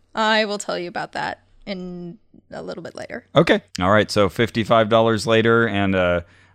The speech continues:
Speaker 2: a waiver that just essentially said,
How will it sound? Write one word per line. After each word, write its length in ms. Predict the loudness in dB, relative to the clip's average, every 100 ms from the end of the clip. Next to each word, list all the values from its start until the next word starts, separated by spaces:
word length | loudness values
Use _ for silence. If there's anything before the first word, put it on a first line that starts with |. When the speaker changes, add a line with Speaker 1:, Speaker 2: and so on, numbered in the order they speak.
| -2
Speaker 2:
a 100 | 0
waiver 760 | 4 4 4 4 4 4 0 -8 _
that 140 | -6 -6
just 340 | -4 -6 -8
essentially 460 | -8 -8 -8 -10 -10
said, 420 | -6 -6 -8